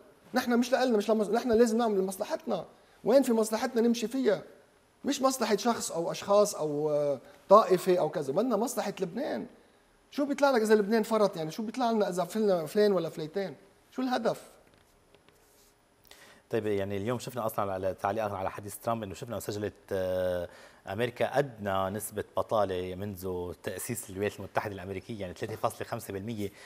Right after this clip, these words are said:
Speaker 2: فقط من البطالة، بعد
Speaker 1: صار
Speaker 2: ما
Speaker 1: ما
Speaker 2: وصلت كانت ل يمكن تسعة أو عشرة بالمية كانت، آه، نسبة البطالة. شفنا ثلاثة ونص بالمية.
Speaker 1: بدنا رجل وطني، وعندنا رجال وطنية هلأ بالدولة،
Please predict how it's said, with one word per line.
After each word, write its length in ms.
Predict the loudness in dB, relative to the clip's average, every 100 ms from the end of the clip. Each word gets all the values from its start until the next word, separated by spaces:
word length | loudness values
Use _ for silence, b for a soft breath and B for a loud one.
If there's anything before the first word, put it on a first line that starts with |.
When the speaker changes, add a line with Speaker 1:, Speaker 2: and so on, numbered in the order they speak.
| B -4
Speaker 2:
فقط 360 | -4 -2 -6
من 120 | -6
البطالة، 360 | -8 -6 -4 -2
بعد 80 | 2
Speaker 1:
صار 160 | 2
Speaker 2:
ما 100 | 2
Speaker 1:
ما 60 | 2
Speaker 2:
وصلت 240 | 0 -4
كانت 300 | -4 -8 -4
ل 40 | -2 0 -2 -4 -6
يمكن 360 | -10 -12 -12 -16 b -8
تسعة 380 | -4 0 0 -2
أو 200 | -6 -6
عشرة 340 | -6 -6 -8
بالمية 420 | -8 -10 -8 -10
كانت، 240 | -10 -14 -14 -14
آه، 520 | -12 -10 -10 -12 -14 -14
نسبة 200 | -14 -14 -10
البطالة. 380 | -8 -6 -6 -8
شفنا 340 | -12 -16 -16 b b b
ثلاثة 160 | -4 -2
ونص 20 |
بالمية. 200 | 0 2
Speaker 1:
بدنا 120 | 2
رجل 220 | 0 0 2
وطني، 640 | 0 0 -2 0 -2 -4 -10 -20 _ _ b b b
وعندنا 480 | -12 -2 2 6 6
رجال 280 | 4 4 4
وطنية 520 | 2 0 0 0 -2
هلأ 160 | -4 -6
بالدولة، 520 | -10 -8 -8 -8